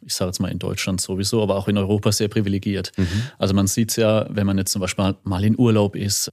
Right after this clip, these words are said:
Speaker 1: Ich will da jetzt gar nicht irgendwo irgendwas schlecht reden, aber es gibt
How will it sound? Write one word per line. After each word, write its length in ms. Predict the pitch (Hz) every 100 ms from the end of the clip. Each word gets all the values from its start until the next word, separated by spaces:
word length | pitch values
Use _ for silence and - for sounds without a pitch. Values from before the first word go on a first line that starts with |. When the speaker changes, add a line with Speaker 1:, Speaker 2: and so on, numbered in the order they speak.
| -
Speaker 1:
Ich 160 | -
will 100 | 107
da 120 | 98
jetzt 180 | 95 92
gar 160 | - 92
nicht 260 | 104 -
irgendwo 540 | 107 104 101 104 101 101
irgendwas 300 | 107 104 104
schlecht 260 | 120 113
reden, 180 | 117 107
aber 280 | 101 101 98 - - -
es 240 | - 110 -
gibt 460 | 120 110 - -